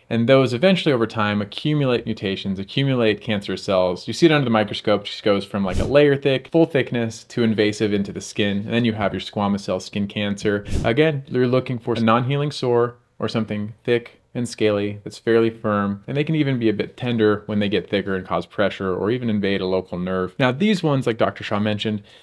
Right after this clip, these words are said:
they are a little more aggressive than basal cells, and meaning that they have a higher risk of metastasis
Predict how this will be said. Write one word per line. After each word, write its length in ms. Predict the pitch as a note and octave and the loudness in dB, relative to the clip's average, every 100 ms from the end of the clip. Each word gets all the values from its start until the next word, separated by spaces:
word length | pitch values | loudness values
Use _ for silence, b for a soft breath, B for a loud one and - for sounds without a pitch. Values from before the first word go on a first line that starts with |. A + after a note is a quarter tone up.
| b | b
they 200 | B2+ A#2+ - | 2 2 4
are 200 | B2 C#3+ | 6 6
a 60 | |
little 360 | C3+ A#2 A#2+ D#3 | 4 2 4 4
more 200 | D3+ C3+ | 2 0
aggressive 420 | C3 A#2 A2+ A#2+ | 2 2 2 -4
than 120 | A2+ | -2
basal 320 | G#2 G2 F2+ | 0 -2 -2
cells, 380 | F2 F2+ F#2 A2+ | -6 -4 -4 -4
and 120 | A#2 | 0
meaning 240 | A2 G#2 G2+ | 2 2 2
that 160 | G2 | 0
they 120 | G2 G2 | 0 0
have 200 | A2 G2 | 2 2
a 60 | |
higher 300 | F#2+ A2+ G#2+ | 2 4 4
risk 240 | G#2 G2 G2+ | 4 -2 -6
of 60 | |
metastasis 920 | G2 - G#2+ G2 - - G2 F#2 - | -8 -2 -2 -2 -8 -8 -8 -8 -14